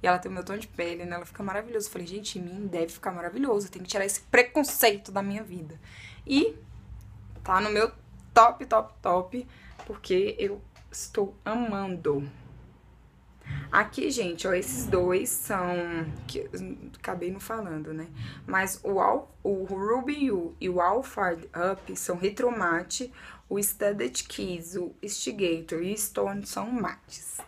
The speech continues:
tá? Que eu esqueci de falar. Agora nós vamos pros cinco batons mais normais, né? Vamos pros batons mais normalzinhos? Vamos, né, gente? O primeiro é o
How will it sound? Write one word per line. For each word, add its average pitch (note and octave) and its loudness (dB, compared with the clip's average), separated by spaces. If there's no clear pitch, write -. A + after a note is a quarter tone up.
tá? - -12
Que - -18
eu - -12
esqueci E3 -8
de - -10
falar. A3+ -8
Agora A#3+ 4
nós C#4+ 0
vamos A#3+ -2
pros B3 -2
cinco - 0
batons B3 0
mais G#3 0
normais, A#3 -4
né? G#3+ -4
Vamos G#3 -6
pros - -4
batons - 2
mais D#3+ -6
normalzinhos? E3 -6
Vamos, F3 -6
né, F3+ -10
gente? E3 -10
O - -8
primeiro B3 -4
é F#3+ -2
o F#3+ -6